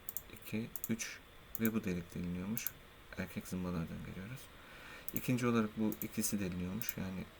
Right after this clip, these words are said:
e, oval ve yuvarlak olan. Üçüncü olarak da buranın tamamı kesiliyor. Ve sonra,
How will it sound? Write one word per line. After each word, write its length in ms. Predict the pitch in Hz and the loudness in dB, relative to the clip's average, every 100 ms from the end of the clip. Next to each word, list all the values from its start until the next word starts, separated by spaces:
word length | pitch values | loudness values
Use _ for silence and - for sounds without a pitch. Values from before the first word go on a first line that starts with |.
| - - - - | -16 -16 -14 -4
e, 40 | 87 - - | -2 0 0
oval 280 | 98 101 107 | 2 4 4
ve 60 | 101 | 4
yuvarlak 540 | 92 87 80 85 - | 2 2 2 0 0
olan. 220 | 101 110 127 - - - - - - | 4 4 2 -4 -16 -16 -16 -10 0
Üçüncü 320 | 127 123 120 | 4 6 8
olarak 520 | 107 92 85 - - | 8 6 4 2 4
da 280 | 113 123 - - - - - - | 6 6 0 -8 -16 -16 -16 -2
buranın 440 | 107 98 95 117 120 | 0 2 2 0 0
tamamı 560 | 110 98 87 95 110 104 - | 0 4 4 6 4 2 -2
kesiliyor. 520 | - 101 92 92 104 127 - - - - | -2 -2 -2 0 0 0 -6 -12 -12 0
Ve 80 | 117 | 2
sonra, 480 | - 110 101 104 | 4 4 6 4